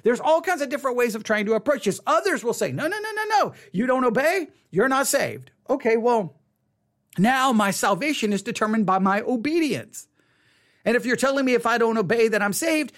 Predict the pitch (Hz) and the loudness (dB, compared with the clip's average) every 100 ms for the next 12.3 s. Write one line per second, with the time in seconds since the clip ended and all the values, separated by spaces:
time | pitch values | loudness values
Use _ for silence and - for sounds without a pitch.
0 | - 254 285 302 277 262 277 269 247 233 | -8 -4 -2 -2 -4 -4 -2 -2 0 -2
1 | - 247 233 214 220 196 - 370 320 180 | 0 0 2 0 0 -2 0 0 2 0
2 | 160 185 175 240 254 - - 220 247 208 | -2 -4 -4 -2 -4 -8 -6 -2 -2 0
3 | 226 220 196 240 330 330 240 - 208 233 | 0 0 0 0 0 0 -2 -4 -4 -2
4 | 226 214 - 233 247 226 247 247 190 247 | 0 0 0 -2 -2 -2 0 0 -2 -4
5 | 233 254 285 277 311 370 415 - 160 117 | -2 0 0 0 0 2 0 -2 -4 -4
6 | - - _ _ _ _ _ _ _ _ | -10 -18 _ _ _ _ _ _ _ _
7 | _ _ _ _ _ _ _ _ - 277 | _ _ _ _ _ _ _ _ -6 0
8 | 269 285 294 381 392 285 240 226 240 147 | 2 2 2 2 2 0 -2 -2 -4 0
9 | 247 277 247 214 - - _ - 269 247 | 2 2 2 0 -2 -10 _ -8 -6 -6
10 | - 254 339 349 247 220 - 233 233 262 | -8 -2 0 2 0 0 -2 -4 -2 -4
11 | 226 220 180 196 160 185 147 - 131 127 | -2 -2 0 0 0 -2 -4 -6 -10 -10
12 | 113 160 | -10 -12